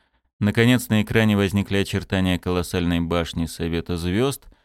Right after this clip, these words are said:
Я отдал приказ. Корускан начал снижение непосредственно рядом с башней. И тут из моего горла вырвался нечленораздельный звук.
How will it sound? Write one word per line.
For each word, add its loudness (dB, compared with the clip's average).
Я 2
отдал 0
приказ. -2
Корускан 4
начал 0
снижение 2
непосредственно -2
рядом 0
с -6
башней. -4
И -2
тут -2
из 2
моего 2
горла 2
вырвался -2
нечленораздельный 0
звук. -6